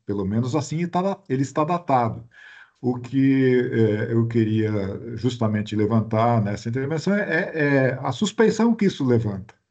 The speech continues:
né? Porque não faz sentido você gerar um laudo, né? Pagar por um laudo e guardar ele na gaveta por dez anos, e depois de dez anos, falar, "Olha, descobri que tinha um laudo aqui", vou colocar aqui, porque quem sabe cai essa minha,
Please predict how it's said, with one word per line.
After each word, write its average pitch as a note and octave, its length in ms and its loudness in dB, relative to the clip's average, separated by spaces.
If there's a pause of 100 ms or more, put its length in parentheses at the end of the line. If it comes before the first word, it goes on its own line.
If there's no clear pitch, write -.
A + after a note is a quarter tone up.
né? C3 240 -6 (340)
Porque - 140 0
não G3+ 140 4
faz F3+ 220 0
sentido F3+ 440 -2
você D3 240 -2
gerar C#3 600 4
um D3 120 -2
laudo, A2+ 380 -4
né? B2+ 100 -8
Pagar D3+ 640 0
por D3+ 140 -8
um B2 100 -8
laudo A#2+ 480 -6 (400)
e G3+ 60 -12
guardar F#3+ 380 -4
ele F#3 80 -4
na F3 100 -4
gaveta D#3 340 -2
por E3+ 140 -6
dez D#3+ 380 -2
anos, D#3+ 420 -4
e C3 40 -14
depois D#3+ 280 2
de E3 140 0
dez E3+ 420 0
anos, F3+ 140 0
falar, A3 160 0
"Olha, G#3+ 220 0
descobri D#3+ 540 -8
que G3+ 80 -16
tinha G3 160 -6
um F3+ 60 -2
laudo E3 260 -2
aqui", D#3 320 -6 (800)
vou B2+ 100 -6
colocar C3 440 0
aqui, B2 220 -2
porque - 160 -16
quem E3 200 0
sabe C#3+ 520 2 (360)
cai C3+ 340 6
essa B2 240 -2
minha, A#2 560 -2